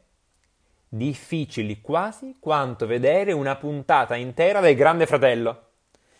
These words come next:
Siccome Giasone è solo un maschio mortale, senza alcun potere evidente, Medea, che stava bella bella, tranquilla, viene fatta innamorare da Afrodite,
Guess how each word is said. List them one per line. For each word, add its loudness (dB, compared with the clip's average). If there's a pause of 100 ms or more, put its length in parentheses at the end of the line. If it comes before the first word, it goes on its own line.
(720)
Siccome -6
Giasone 0
è 0
solo -2
un -4
maschio -8
mortale, -8
senza -12
alcun -12
potere -2
evidente, -8 (720)
Medea, -4 (100)
che -20
stava -2
bella -2
bella, -2
tranquilla, -6 (460)
viene -6
fatta 0
innamorare 2
da 2
Afrodite, -4